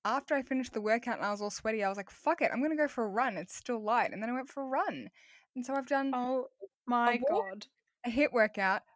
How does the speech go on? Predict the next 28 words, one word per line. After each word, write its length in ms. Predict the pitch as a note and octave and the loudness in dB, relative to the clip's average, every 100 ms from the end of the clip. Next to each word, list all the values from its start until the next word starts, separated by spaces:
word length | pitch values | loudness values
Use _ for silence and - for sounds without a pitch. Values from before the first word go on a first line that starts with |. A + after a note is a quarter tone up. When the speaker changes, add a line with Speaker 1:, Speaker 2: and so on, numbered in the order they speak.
| _ | _
Speaker 1:
a 80 | G#3 | 0
run, 400 | A#3+ A3+ G3 G3+ - | 2 2 0 -6 -14
I 40 | |
shaved 240 | - D#4 D4 | 2 4 4
my 100 | A3 | 2
legs, 300 | G3+ G#3 - | 2 0 -6
I 60 | |
fake 220 | G#3 B3 - | -4 -4 -4
tanned, 280 | A3+ G3+ G3 | -6 -4 -2
I 60 | |
washed 220 | F#3+ G#3+ | -2 -2
my 80 | G#3+ | -6
hair, 200 | G#3 G3 B2 | -4 -2 -2
I 40 | |
dried 300 | F3+ G3 G#3 | 0 2 2
my 80 | F#3 | -4
hair, 240 | F3+ E3 - | -6 -6 -4
and 100 | F#3+ | -2
I 140 | F#3+ | -2
literally 500 | F#3+ A3 D4+ - D4 | -4 -4 -6 -2 -4
feel 220 | B3+ G3+ | -2 0
like 280 | F#3 F#3 F#3 - | 0 0 -4 -8
I 80 | F#3+ | -8
just 160 | - | -8
couldn't 160 | - B3 | -4 -2
do 100 | B3 | 0
anything 340 | B3 B3+ C#4+ | 0 -2 -4
else, 320 | A4 C#5 - | -4 -6 -12